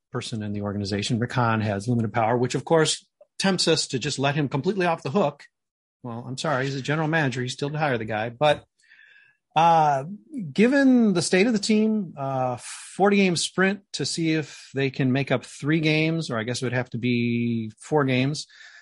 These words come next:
'cause they cannot survive a tiebreaker with Cleveland, uh, or Minnesota. I, I don't think, from that matter, I guess there's still some games against Minnesota, but it's not gonna happen. Uh, to make up four games in the standings is certainly doable.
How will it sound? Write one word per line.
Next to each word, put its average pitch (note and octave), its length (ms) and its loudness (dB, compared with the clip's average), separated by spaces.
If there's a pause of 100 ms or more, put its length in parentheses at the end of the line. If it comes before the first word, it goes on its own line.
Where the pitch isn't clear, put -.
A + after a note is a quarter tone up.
(140)
'cause A2 220 -6
they G#2 140 -6
cannot C#3+ 520 0 (100)
survive D3+ 380 4
a E3 40 -2
tiebreaker D3+ 540 2
with D3 140 0
Cleveland, D3+ 560 0 (100)
uh, C3 220 -2
or G#3+ 140 4
Minnesota. E3 420 6
I, C3+ 140 2 (120)
I C3 120 -2
don't C3+ 180 -4
think, B2 220 -4
from B2+ 100 -6
that A2+ 140 -2
matter, A#2+ 180 0
I A#2+ 80 2
guess A2+ 160 -6
there's G#2+ 160 -10
still - 240 -6
some A2+ 180 -10
games A2 200 -6
against A2+ 220 -6
Minnesota, B2 360 -2
but A#2+ 240 -2
it's - 160 -10
not C#3+ 120 2
gonna A#2 100 -6
happen. B2+ 360 0
Uh, C3+ 280 4 (340)
to D3+ 80 -2
make G3 160 4
up F3+ 80 2
four E3 180 4
games D3+ 360 0
in B2+ 60 -4
the A#2+ 60 -6
standings F3+ 600 -2
is A#2+ 80 -10
certainly E3 260 -4
doable. A3 540 -2